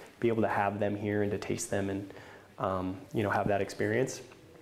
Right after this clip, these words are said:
And I think with our relationship with Napa, it will always kind of maintain the same. They, um, they're highly allocated. Uh, their tastings were always by reservation. I used to be always super envious of that, you know.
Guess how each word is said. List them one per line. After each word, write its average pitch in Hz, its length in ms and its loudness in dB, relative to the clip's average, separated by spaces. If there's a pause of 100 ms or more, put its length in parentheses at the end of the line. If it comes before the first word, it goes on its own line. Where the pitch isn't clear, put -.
(260)
And 123 80 0
I 120 40 4
think 151 180 4
with 143 200 4
our 117 100 2
relationship 113 540 2
with 107 140 2
Napa, 107 380 2 (340)
it 107 120 2
will 107 140 6
always 101 280 2
kind 104 200 -2
of 101 60 -2
maintain 101 360 0
the 101 80 2
same. 104 300 0
They, 107 280 4 (480)
um, 98 340 0
they're 143 180 4
highly 107 380 2
allocated. 104 680 2 (380)
Uh, 101 220 2
their 101 160 4
tastings 110 460 0
were 95 120 4
always 123 220 6
by 101 140 0
reservation. 95 580 0
I 107 80 0
used 110 200 0
to 92 60 -4
be 95 260 -4 (640)
always 107 260 -2
super - 280 -2
envious 98 380 -2
of 104 100 -6
that, 98 240 0 (140)
you 110 80 2
know. 98 200 0